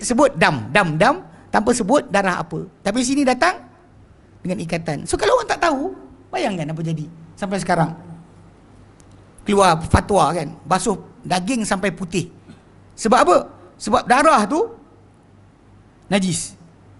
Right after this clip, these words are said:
Bahkan saya ingat saya baca dalam, apa, fatwa Ibn Taymiyah rahimahullah, perbuatan basuh daging tu adalah bid'ah.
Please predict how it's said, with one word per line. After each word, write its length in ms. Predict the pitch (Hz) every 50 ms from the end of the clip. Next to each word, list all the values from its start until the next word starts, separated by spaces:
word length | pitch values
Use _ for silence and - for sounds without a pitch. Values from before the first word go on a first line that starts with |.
| - _ - - - - - - _ _ - - - - -
Bahkan 200 | 160 160 247 247 247
saya 140 | 233 240 220 220
ingat 200 | 220 208 233 214 185
saya 120 | 220 214 190
baca 240 | 208 214 214 220 196
dalam, 340 | 185 185 190 185 185 185 180 180 - 165 170
apa, 180 | 170 165 247 285 - - - - - - - - - - - 156 185 185
fatwa 280 | 196 190 185 - 220 190
Ibn 120 | 185 185 185 -
Taymiyah 320 | 190 185 190 196 196 185 185 180
rahimahullah, 320 | 185 180 190 226 254 254
perbuatan 400 | 226 196 185 202 208 202 214 202
basuh 320 | 190 202 196 - 214 190
daging 320 | 185 196 190 196 214 202 190
tu 80 | 196
adalah 160 | - 185 220 196
bid'ah. 320 | 170 170 170 165 147